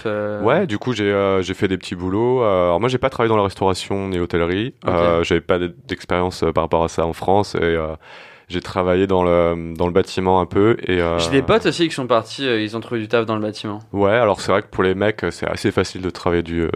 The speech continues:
Speaker 2: enfin, de trouver du travail dans le bâtiment là-bas. Euh, y a pas besoin de, enfin, de, de certificat ou de rien, quoi.
Speaker 1: Non.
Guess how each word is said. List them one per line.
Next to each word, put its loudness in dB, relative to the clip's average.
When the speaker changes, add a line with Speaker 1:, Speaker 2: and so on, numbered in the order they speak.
Speaker 2:
enfin, 0
de 0
trouver 0
du -2
travail 2
dans 0
le -2
bâtiment 0
là-bas. 2
Euh, 0
y -2
a -6
pas 0
besoin -4
de, 0
enfin, -4
de, -2
de -4
certificat -2
ou -2
de -2
rien, -4
quoi. -4
Speaker 1:
Non. 2